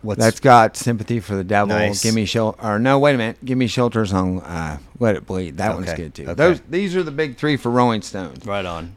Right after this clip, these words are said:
Speaker 2: Beggar's Banquet, Let It Bleed, and Sticky Fingers.
Speaker 1: So that was seventy-one. We, uh, we, we jumped seven years ahead to a record that's already been mentioned.
Speaker 2: Hmm.
Speaker 1: Uh,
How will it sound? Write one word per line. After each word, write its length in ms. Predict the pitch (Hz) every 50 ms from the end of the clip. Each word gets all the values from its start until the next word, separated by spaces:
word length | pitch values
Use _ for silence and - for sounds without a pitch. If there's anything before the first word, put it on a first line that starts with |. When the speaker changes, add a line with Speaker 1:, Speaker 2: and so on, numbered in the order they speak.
| -
Speaker 2:
Beggar's 340 | 123 143 151 156 156 147 123
Banquet, 520 | 139 139 139 135 120 113 131 127 127 120 - _ _ _ -
Let 160 | 127 139 135
It 120 | 123 110 104
Bleed, 420 | 113 110 110 107 104 101 101 92 -
and 200 | - 92 90 82
Sticky 300 | 76 - 92 90 87 87
Fingers. 340 | - - 71 67 - - - - - - _ -
Speaker 1:
So 260 | - - 120 113 110
that 200 | 110 117 123 131
was 100 | 117 98
seventy-one. 960 | - - 123 117 113 117 113 110 107 107 107 107 110 107 107 107 110 110 117 -
We, 420 | 107 101 98 95 95 92 92 95
uh, 440 | 92 92 92 90 90 87 87 90 90 -
we, 240 | 101 95 90 92 82
we 160 | 85 92 92
jumped 400 | 82 - - 104 104 107 - -
seven 360 | - - 113 107 98 104 104
years 200 | 101 101 98 92
ahead 340 | 95 87 98 95 95 92 85
to 120 | - 107 101
a 40 | 92
record 300 | 98 101 - - 101 85
that's 200 | 90 82 - 101
already 240 | 101 107 104 101
been 220 | 87 76 90 87 85
mentioned. 560 | 90 101 107 101 - - 82 80 85 92 - _ _ - - - - -
Speaker 2:
Hmm. 200 | 90 92 87 82
Speaker 1:
Uh, 500 | 95 95 92 90 90 87 85 85 82